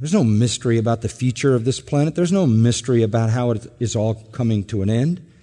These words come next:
It's all clear repeatedly. May we live in the light of this.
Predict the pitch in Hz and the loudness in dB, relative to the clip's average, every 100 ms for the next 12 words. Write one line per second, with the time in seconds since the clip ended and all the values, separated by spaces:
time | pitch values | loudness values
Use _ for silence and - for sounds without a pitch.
0 | _ _ _ _ _ _ - 123 - - | _ _ _ _ _ _ -6 -6 -8 -8
1 | 180 196 185 - - 185 202 190 120 113 | -2 2 0 -2 -2 2 4 4 2 -2
2 | - - 208 202 170 - 90 76 - _ | -4 -4 0 2 0 -4 -14 -16 -20 _
3 | _ _ _ _ _ _ _ _ _ _ | _ _ _ _ _ _ _ _ _ _
4 | _ _ - - 117 113 120 127 131 113 | _ _ -20 -14 -6 0 4 4 4 2
5 | 104 117 135 95 85 98 101 - - | 0 0 0 0 -4 -10 -10 -14 -20